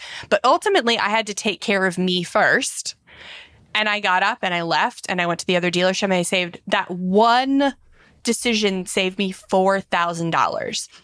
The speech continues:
which over the life of a car loan is nothing. But when you think of it in totality, like, if I have the option to save, to, to make one drive and save four dollars on a carton of eggs,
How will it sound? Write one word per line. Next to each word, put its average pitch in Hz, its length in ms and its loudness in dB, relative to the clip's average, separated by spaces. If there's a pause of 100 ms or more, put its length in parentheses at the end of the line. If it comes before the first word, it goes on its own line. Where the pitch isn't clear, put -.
(120)
which 240 200 -2
over 294 240 2
the 254 100 4
life 202 320 0
of 233 100 -2
a 202 80 2
car 185 360 2
loan 269 420 2 (400)
is 202 240 -4
nothing. - 680 -4 (600)
But 254 120 2
when 247 160 2
you 240 100 0
think 285 360 -2
of 254 120 0
it 226 200 0
in 202 160 -2
totality, 208 720 0
like, 185 320 0
if 233 140 -2
I 277 120 2
have 277 240 0
the 214 160 0
option 196 480 -2
to - 140 -6
save, 185 580 -2 (560)
to, 208 140 4
to 220 200 -4
make 190 220 0
one 240 360 4
drive 208 600 2
and 185 140 -2
save 185 280 -2
four 262 400 2
dollars 165 680 2 (400)
on 175 680 0 (200)
a 180 60 -2
carton 185 640 0 (140)
of 175 100 0
eggs, 185 640 -2